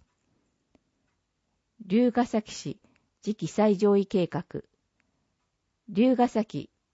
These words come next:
未来創造ビジョン。フォー二千三十案。問い合わせ、企画課、電話、内線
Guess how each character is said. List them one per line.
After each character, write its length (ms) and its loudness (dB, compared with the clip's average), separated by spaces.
未 160 4
来 180 4
創 280 2
造 220 2
ビ 140 -2
ジ 100 -8
ョ 60 -4
ン。 80 -12
フ 320 2
ォ 20 -4
ー 40 -8
二 100 2
千 300 0
三 300 0
十 300 -10
案。 300 -4
問 180 2
い 60 4
合 40 4
わ 100 2
せ、 280 -4
企 140 -18
画 220 -2
課、 200 -6
電 300 4
話、 300 0
内 240 2
線 320 -2